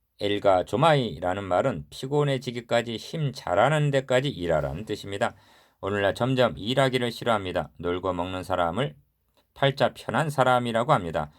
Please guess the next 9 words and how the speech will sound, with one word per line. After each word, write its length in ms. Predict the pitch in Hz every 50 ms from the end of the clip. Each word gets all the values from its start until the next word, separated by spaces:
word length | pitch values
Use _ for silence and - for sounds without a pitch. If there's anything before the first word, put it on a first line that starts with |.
| _ _ _ _
그러나 340 | - 92 92 92 92 90 82
그것은 440 | 85 - 92 98 98 - 120 107 -
불안당입니다. 800 | - 90 80 78 76 73 95 113 120 113 107 107 110 131 117 - _ _ _ _ _ _
땀을 260 | - 101 104 107 104
많이 240 | 101 98 98 104 98
흘리고 500 | 95 104 104 95 92 90 107 120 110 - -
먹는 440 | 85 87 85 90 95 95 92 82 73
물이라는 420 | 76 82 90 85 82 78 82 90
뜻입니다. 500 | 90 98 95 - 104 101 107 120 120 -